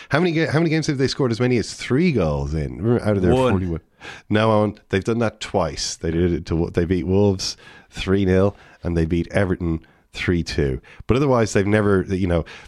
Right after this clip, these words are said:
Speaker 1: to score four goals. And, and, and as you, as you mentioned, you know, there were simple chances which they then failed to add to. It's just,
Speaker 2: <laughs> Yeah.
Speaker 1: honestly, and, you know, you see Ronaldo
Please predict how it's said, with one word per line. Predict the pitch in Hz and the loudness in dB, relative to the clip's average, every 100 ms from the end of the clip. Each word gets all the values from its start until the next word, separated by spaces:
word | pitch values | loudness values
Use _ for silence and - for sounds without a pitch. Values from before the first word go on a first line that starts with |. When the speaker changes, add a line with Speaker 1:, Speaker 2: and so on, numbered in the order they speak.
| _ | _
Speaker 1:
to | - | -4
score | - 175 170 | 0 2 0
four | - 165 170 165 | 0 0 2 2
goals. | 110 85 76 - | 2 2 2 0
And, | 139 135 | -2 0
and, | 127 127 123 - | 0 2 0 0
and | 127 | 0
as | 143 123 | 0 0
you, | 110 107 | 0 2
as | 123 | 2
you | 120 | 2
mentioned, | 107 113 - 95 78 - - | 2 2 2 0 -2 -6 -14
you | 92 101 | -2 0
know, | 82 | 2
there | 87 | 4
were | 90 92 - | 4 2 -2
simple | - 147 147 117 95 | -4 -2 0 0 0
chances | 107 104 - 85 | 0 0 -2 -4
which | 90 - | -4 -2
they | 87 | 0
then | 92 87 | 2 0
failed | - 87 | 0 -2
to | 78 87 | 0 -2
add | 85 | -2
to. | 80 | -6
It's | 78 104 - | -6 -6 -8
just, | - - 180 160 - - - - 131 | -10 -6 -4 -4 -4 -8 -12 -14 -10
Speaker 2:
<laughs> | 107 - | -6 -6
Yeah. | 113 | -4
Speaker 1:
honestly, | - 226 262 - 131 - - | -2 0 0 0 -2 -4 -2
and, | 190 | 0
you | 226 | 2
know, | 196 | 2
you | 165 190 | 2 -2
see | - | 0
Ronaldo | 214 208 202 | 2 2 4